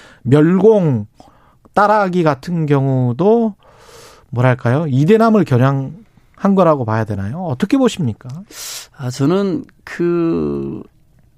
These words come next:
Speaker 2: 대통령 후보의
Speaker 1: 음.
Speaker 2: 공약이 그렇게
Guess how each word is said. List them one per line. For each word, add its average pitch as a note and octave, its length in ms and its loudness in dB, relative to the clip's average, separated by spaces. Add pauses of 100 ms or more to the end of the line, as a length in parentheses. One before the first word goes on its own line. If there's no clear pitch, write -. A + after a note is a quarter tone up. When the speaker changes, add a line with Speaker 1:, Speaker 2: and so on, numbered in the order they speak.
(460)
Speaker 2:
대통령 G#3+ 420 -2
후보의 D3 1000 0
Speaker 1:
음. B2 240 -2
Speaker 2:
공약이 E3 540 0
그렇게 A2 880 -4